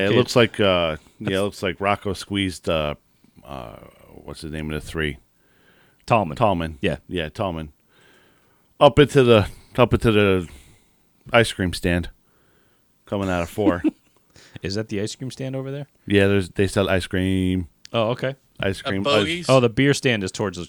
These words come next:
Speaker 1: start-finish line. So,
Speaker 2: Yeah.
Speaker 1: yeah.
Speaker 2: Yeah, there was, yeah, the ice cream stand was open, and people bought ice cream, even on that cold day. But
Speaker 1: It
Speaker 2: yeah, he
Speaker 1: is New
Speaker 2: squeezed him up
Speaker 1: England.
Speaker 2: into the ice cream stand,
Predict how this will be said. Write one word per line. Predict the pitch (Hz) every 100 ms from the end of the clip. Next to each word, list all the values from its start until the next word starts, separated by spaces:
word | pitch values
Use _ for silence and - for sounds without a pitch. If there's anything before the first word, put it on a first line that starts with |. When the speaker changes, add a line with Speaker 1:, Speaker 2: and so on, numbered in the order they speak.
| -
Speaker 1:
start-finish | - - 98 69 87 76 -
line. | 73 73
So, | 113
Speaker 2:
Yeah. | 107 98 -
Speaker 1:
yeah. | 87 76 - _ _
Speaker 2:
Yeah, | 113 107
there | 104
was, | 107 95 101
yeah, | 95
the | 92 98
ice | 95
cream | - 90
stand | - 92
was | 90 85
open, | 90 101
and | 123
people | - 139 147
bought | 147 156
ice | 165
cream, | - 85 -
even | 107 107
on | 107
that | 104 -
cold | 104
day. | 101 82 - _ - - - - -
But | 123
Speaker 1:
It |
Speaker 2:
yeah, | 131
he | 117
Speaker 1:
is | 98
New |
Speaker 2:
squeezed | 151 135
him | 143
up | 123
Speaker 1:
England. | 135
Speaker 2:
into | 123
the | 120 123
ice | 123
cream | - 107
stand, | - 101 92